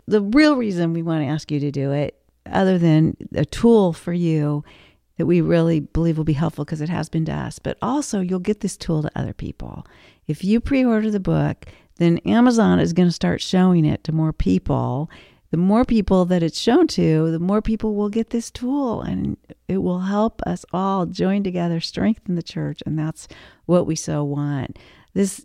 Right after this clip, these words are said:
the proceeds of the book don't come to Bill and I. They go right back into the ministry of soul shepherding to help fund this,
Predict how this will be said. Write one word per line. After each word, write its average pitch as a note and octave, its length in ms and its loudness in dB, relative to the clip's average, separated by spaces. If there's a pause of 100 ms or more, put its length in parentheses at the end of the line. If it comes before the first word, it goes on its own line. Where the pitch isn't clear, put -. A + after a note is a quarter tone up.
(160)
the E3+ 80 -2
proceeds A#3+ 460 2
of F#3+ 60 -6
the F#3 60 -6
book F3+ 200 -2
don't F3 220 0
come F3 200 0
to E3 80 -4
Bill D#3 220 -2
and D3+ 120 -2
I. E3 240 -8
They F#3 120 -8
go D#3 160 -2
right G3 300 -2
back E3+ 260 -2
into D#3+ 200 -4
the D#3+ 100 -4
ministry F3+ 420 0
of F3+ 80 -4
soul E3+ 200 -4
shepherding F3+ 520 -2
to - 100 -4
help - 260 -8
fund E3+ 300 0
this, E3 240 -6